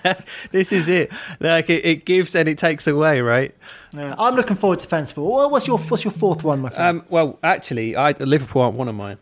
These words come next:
Speaker 1: Uh,
Speaker 2: Okay.
Speaker 1: I've got, there's a two that are, two that are slightly away from the,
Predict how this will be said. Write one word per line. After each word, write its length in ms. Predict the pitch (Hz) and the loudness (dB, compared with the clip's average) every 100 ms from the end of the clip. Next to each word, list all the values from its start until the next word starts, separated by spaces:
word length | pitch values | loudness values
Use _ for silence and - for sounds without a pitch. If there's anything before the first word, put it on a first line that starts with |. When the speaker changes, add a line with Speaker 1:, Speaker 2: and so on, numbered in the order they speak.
| _ | _
Speaker 1:
Uh, 460 | 123 123 120 190 226 | -8 -6 -2 0 0
Speaker 2:
Okay. 140 | 185 - - _ _ _ _ _ _ - | -2 -10 -20 _ _ _ _ _ _ -2
Speaker 1:
I've 160 | 170 - | -2 2
got, 240 | 190 - _ _ _ _ _ | 0 0 _ _ _ _ _
there's 140 | 160 147 | -4 -4
a 40 | |
two 260 | - 214 196 | -2 -2 2
that 140 | 160 147 | 0 0
are, 40 | - | -2
two 160 | 233 | -2
that 240 | 208 185 175 | 0 0 0
are 20 | |
slightly 300 | - 185 147 | 0 -2 0
away 300 | 139 127 127 | 0 0 0
from 340 | - 131 117 | -2 -6 -4
the, 180 | 95 98 | -10 -16